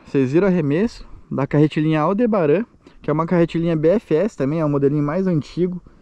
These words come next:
Mas eu, o design é o mais bonito que eu acho que tem da Shimano, que eles lançaram até hoje pra Aldebaran. Ó, muito, muito bonito mesmo.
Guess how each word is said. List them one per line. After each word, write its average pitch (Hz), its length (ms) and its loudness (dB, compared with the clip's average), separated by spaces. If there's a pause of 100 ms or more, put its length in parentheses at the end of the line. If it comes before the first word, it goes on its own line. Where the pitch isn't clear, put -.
(160)
Mas 127 240 0
eu, 160 140 4
o 151 200 -4
design 151 500 0
é 180 40 2
o - 20 2
mais 190 200 0
bonito 190 300 0
que 175 80 -2
eu 147 80 2
acho 143 180 -2
que - 80 -14
tem 160 280 -2
da 143 80 0
Shimano, 131 460 0
que 147 80 -8
eles 120 120 0
lançaram 123 320 0
até 135 180 -2
hoje 139 280 2
pra 131 140 -4
Aldebaran. 117 500 0 (560)
Ó, 113 140 -4
muito, 123 480 4
muito 143 300 0
bonito 123 260 -2
mesmo. 131 300 0